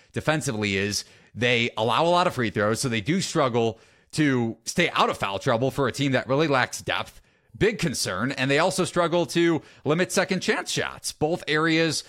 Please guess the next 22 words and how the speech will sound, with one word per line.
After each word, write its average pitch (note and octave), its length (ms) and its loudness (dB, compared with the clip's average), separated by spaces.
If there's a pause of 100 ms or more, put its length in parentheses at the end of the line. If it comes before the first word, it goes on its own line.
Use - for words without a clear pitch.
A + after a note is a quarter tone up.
(180)
where C3 200 -2
Iowa D#3 320 2
State D#3 300 0
can D3+ 120 0
really C#3+ 260 2
take C#3+ 220 -2
advantage D3 480 0
in. F2+ 240 -2 (360)
And A#2+ 400 0 (260)
at C3+ 140 0
the D#3+ 100 4
other E3+ 220 2
end E3+ 140 0
of D3+ 60 -4
the D3 80 -2
court, G#3 480 0
where C#3+ 260 0
is D#3 100 -2
Kansas's C#3+ 560 -2
biggest C3 340 -2
offensive G#2+ 400 -2
advantage? C#3+ 580 -2